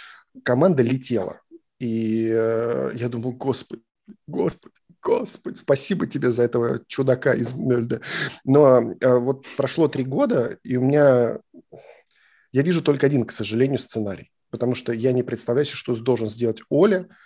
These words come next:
чтобы вот вернуться хотя бы, э,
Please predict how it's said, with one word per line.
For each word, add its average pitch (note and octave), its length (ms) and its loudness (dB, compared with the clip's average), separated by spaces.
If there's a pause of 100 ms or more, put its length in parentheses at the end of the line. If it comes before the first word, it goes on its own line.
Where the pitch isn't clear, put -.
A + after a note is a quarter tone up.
(260)
чтобы A2+ 800 0
вот A2+ 380 -8
вернуться B2+ 720 0
хотя B2+ 400 -2
бы, A2+ 300 0 (460)
э, A2 320 -4